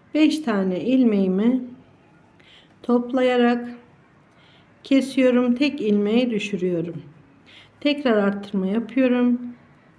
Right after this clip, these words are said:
Beş tane ilmeğimi düz olarak örüyorum.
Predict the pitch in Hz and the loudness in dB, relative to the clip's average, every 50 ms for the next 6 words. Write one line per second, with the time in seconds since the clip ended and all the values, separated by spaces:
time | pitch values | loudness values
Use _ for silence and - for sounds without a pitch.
0 | - _ _ _ _ - 302 311 294 - - - 233 202 196 196 202 196 190 220 | -20 _ _ _ _ 0 2 2 2 2 0 -4 -2 -2 0 2 2 2 0 0
1 | 262 254 240 226 208 190 190 190 208 233 277 277 277 - - - - 302 269 277 | 0 2 2 0 0 0 -2 -2 0 0 -2 -2 -4 -8 -10 -4 -4 -2 -2 0
2 | 208 190 185 180 185 220 247 247 - - 214 190 180 180 170 170 170 160 147 | -2 -2 -2 -2 -2 -4 -6 -6 -6 -6 -6 -4 -4 -4 -6 -6 -8 -10 -14